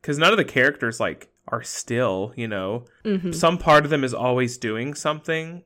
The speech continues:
Speaker 1: especially,
Speaker 2: Yeah.
Speaker 1: like, the fire characters, you know?
Speaker 2: Mm-hmm.
Speaker 1: Um, and just to get all that up close, to see the detail, to see how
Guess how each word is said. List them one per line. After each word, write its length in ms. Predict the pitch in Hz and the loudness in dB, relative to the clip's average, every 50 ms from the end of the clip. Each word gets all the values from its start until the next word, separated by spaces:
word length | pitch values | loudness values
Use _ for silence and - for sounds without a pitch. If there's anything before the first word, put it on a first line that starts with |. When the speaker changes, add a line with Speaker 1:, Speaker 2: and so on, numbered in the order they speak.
| _ _ - | _ _ -10
Speaker 1:
especially, 480 | 131 127 - - 214 131 - - - 139 | -8 -8 -2 0 0 0 2 0 0 2
Speaker 2:
Yeah. 60 | 131 | 2
Speaker 1:
like, 220 | 127 123 120 - | 2 2 2 -2
the 60 | - 120 | -8 -10
fire 320 | - - 110 110 98 87 | -6 -2 -2 -2 -2 -2
characters, 760 | 85 - - - 85 - - - - 92 101 120 - - - _ _ | -6 -8 -8 -8 -8 -10 -12 -14 -14 -14 -14 -14 -16 -18 -20 _ _
you 120 | - 120 117 | -8 -6 -6
know? 300 | 110 101 101 104 123 123 _ _ _ - | -4 -4 -6 -6 -8 -12 _ _ _ -10
Speaker 2:
Mm-hmm. 260 | 220 196 165 180 165 170 - - - | -8 -8 -8 -8 -10 -12 -6 -2 0
Speaker 1:
Um, 360 | 120 117 110 104 104 107 120 - _ _ - | 0 0 0 -4 -8 -12 -18 -20 _ _ -4
and 100 | 151 143 | -2 -2
just 220 | 151 143 - - | -2 -2 -4 -8
to 80 | - 147 | -8 -2
get 260 | 143 156 151 151 - | -2 -2 0 2 2
all 140 | 143 151 151 | 2 4 4
that 160 | 160 143 - | 4 4 4
up 180 | - 131 127 | 2 0 -2
close, 300 | - - - 110 123 120 - | -4 -4 -2 -2 -2 -2 -6
to 60 | 135 | -8
see 140 | 123 - 156 | -8 -6 -4
the 100 | 127 120 | -4 -6
detail, 600 | 110 - - 120 110 113 123 - - 143 135 139 | -6 -8 -8 -8 -8 -8 -8 -6 -4 -2 -2 -2
to 60 | 131 123 | -4 -6
see 160 | - 135 123 | -6 -6 -4
how 320 | 117 120 113 113 117 117 | -2 -2 -2 -2 -2 -4